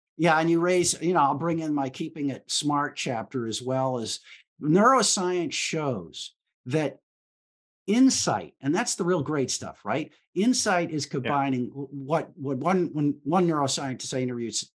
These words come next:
Speaker 1: said was dim and distant connections in the brain. That's where the smart stuff comes from. That doesn't come immediately, and it doesn't come easily,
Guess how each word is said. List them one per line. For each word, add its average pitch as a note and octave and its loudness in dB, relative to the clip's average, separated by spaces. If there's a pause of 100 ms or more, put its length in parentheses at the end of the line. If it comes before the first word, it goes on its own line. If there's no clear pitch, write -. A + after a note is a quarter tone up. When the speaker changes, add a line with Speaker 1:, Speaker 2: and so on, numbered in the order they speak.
(180)
Speaker 1:
said C3 0
was A#2+ -2 (360)
dim F3+ 6
and C#3 2
distant D3+ -4
connections B2 -2
in A#2 0
the G#2 -4
brain. G2+ -6 (640)
That's F3+ 2
where F3 0
the D3 -2
smart C3+ 0
stuff - -6
comes G2+ -4
from. G2+ -8 (240)
That G3+ 4
doesn't A#3+ 0
come D#3+ 0 (180)
immediately, D3+ 0 (280)
and D#3+ 2
it C#3+ 0
doesn't E3+ 4
come D3 0 (140)
easily, E3 -2